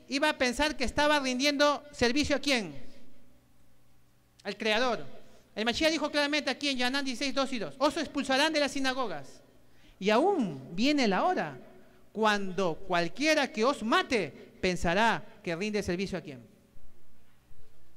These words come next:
¿Ya ve? Entonces, la persona que está persiguiendo pensará que está rindiendo servicio a quién, al Creador. Entonces, eso quiere decir entonces que el perseguidor se trataría de un sistema, ¿qué? Religioso. ¿Ya? Se tra-, el, el, el, entonces, el que iba a perseguir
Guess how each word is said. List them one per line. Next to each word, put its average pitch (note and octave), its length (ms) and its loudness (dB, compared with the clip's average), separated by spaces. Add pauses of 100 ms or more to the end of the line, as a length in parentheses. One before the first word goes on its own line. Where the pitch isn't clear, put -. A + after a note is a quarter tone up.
¿Ya D3+ 100 -4
ve? D#4 200 0 (400)
Entonces, F#3+ 340 -6
la F#3 100 -8
persona B3+ 240 -6
que C4+ 80 -10
está D#4 160 -2
persiguiendo D4 380 -6
pensará B3 300 -6
que B3 80 -8
está C#4 180 -8
rindiendo C4+ 380 -6
servicio C4+ 340 -6
a C4+ 60 -6
quién, C4+ 180 0
al B3 100 0
Creador. B3+ 500 -2 (720)
Entonces, C4+ 240 0
eso D#4 160 -4
quiere D#4+ 200 -2
decir D#4 140 -2
entonces D4 240 -4
que C4+ 100 0
el B3 60 -4
perseguidor B3+ 500 0
se C#4 80 -4
trataría A#3+ 420 0
de C4+ 60 -2
un C#4 100 -6
sistema, C4+ 420 -4
¿qué? G#3+ 220 -4 (580)
Religioso. A#3 640 0 (1300)
¿Ya? G3 220 -10 (220)
Se G#3 160 -2
tra-, A#3 160 -2
el, A3+ 180 0
el, A3 240 -2
el, G#3+ 240 -2
entonces, A#3+ 300 0
el A3+ 140 -4
que C4+ 100 -4
iba E4 120 2
a D#4+ 60 -2
perseguir C4+ 560 0